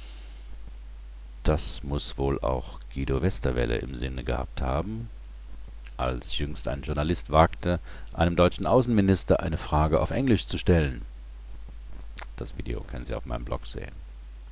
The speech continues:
Auch hier versucht Westerwelle,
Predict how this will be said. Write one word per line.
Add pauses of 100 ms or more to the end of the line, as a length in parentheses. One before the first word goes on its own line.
(1160)
Auch
hier
versucht
Westerwelle,